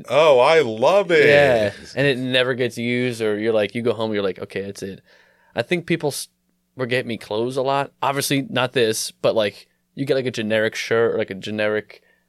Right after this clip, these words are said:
Speaker 1: uh, button up or whatever. You're like, "All right," but it doesn't really fit. And, like, do I go to the store, return it? That's just more work. Like,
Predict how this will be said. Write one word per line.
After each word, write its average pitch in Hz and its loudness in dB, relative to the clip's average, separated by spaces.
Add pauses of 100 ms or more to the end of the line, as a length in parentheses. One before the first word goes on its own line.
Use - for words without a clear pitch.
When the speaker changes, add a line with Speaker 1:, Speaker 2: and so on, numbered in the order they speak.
(140)
Speaker 1:
uh, 92 -6 (340)
button 113 -4
up 107 -6
or 107 -2
whatever. 107 -2
You're 101 -4
like, 95 -6 (600)
"All 127 -10
right," 107 -8
but 117 -4
it - -2
doesn't 123 -2
really 107 -4
fit. 117 0
And, 101 -8
like, 101 -10
do 110 -6
I 107 -2
go 113 0
to 113 0
the 107 -4
store, 120 -2
return 110 -4
it? 110 -4
That's 107 -10
just 113 -10
more 113 -2
work. 107 -4
Like, 95 -10